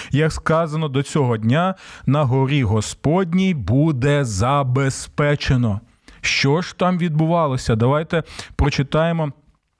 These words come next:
трошечки раніше. Це Буття, е, той самий двадцять другий розділ, сьомий, во-, восьмий вірш.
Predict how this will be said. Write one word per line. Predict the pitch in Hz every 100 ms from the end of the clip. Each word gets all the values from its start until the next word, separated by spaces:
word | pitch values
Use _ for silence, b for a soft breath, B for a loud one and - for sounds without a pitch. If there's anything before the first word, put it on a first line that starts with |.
| - - -
трошечки | 139 143 139 - 139
раніше. | 139 165 - 120
Це | 120
Буття, | 107 117 156 156 139 B B B 127
е, | 131 131 - _ _
той | 151 147
самий | 165 147 123
двадцять | 117 135 - 120
другий | 143 131 123
розділ, | 131 185 139 120
сьомий, | - 151 151 143
во-, | 120 113 120 110 147 160
восьмий | 120 156 - 131 127 110
вірш. | 120 120 - -